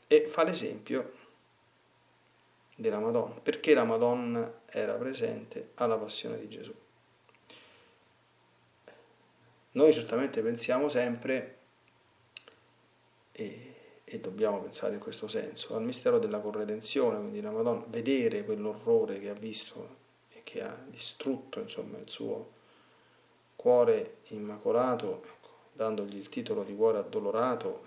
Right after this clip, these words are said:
ecco, che è quasi più grande per violenza ed intensità, ecco, di quello di, di Immacolato.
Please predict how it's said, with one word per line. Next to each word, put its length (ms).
ecco, 160
che 360
è 40
quasi 380
più 200
grande 600
per 280
violenza 600
ed 80
intensità, 760
ecco, 220
di 140
quello 260
di, 240
di 160
Immacolato. 880